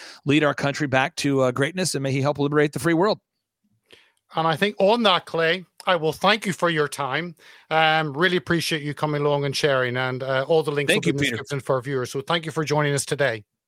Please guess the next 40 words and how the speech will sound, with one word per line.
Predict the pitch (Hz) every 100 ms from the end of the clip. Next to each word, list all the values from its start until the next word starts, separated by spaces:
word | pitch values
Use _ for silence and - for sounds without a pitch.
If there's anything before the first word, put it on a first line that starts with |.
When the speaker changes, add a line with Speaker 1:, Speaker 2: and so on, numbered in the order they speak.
| _ _ _
Speaker 1:
Thanks | 175 226
for | 214
carving | 180 226 226
me | 226
in | 214
my | 196 170
crazy | 196 190
sch-, | 175 196 202
thanks | 233 240
for | 202
carving | - 220 196
me | 190
into | 185
your, | 170 165
my, | 156 185 - - - _ _
allowing | 185 214 202
me, | 226 226 196
my, | 160
my | 165 180
crazy | - 202 180
schedule | - 190 165 156
to | 139
fit | 170
into | 170
your | 151 156
schedule. | - 131 120
Thank | 117 160
you | 139
so | 160
much. | 143 123 - _ -
Speaker 2:
Always | 165 156 175
welcome. | 165 131 - 123 104 -
Thank | 196
you | 208
very | 196 208
Speaker 1:
Take | 202
care. | 185
Speaker 2:
much. | 117 - - _ -
Bye. | 180 175 -
Speaker 1:
Bye-bye. | - 147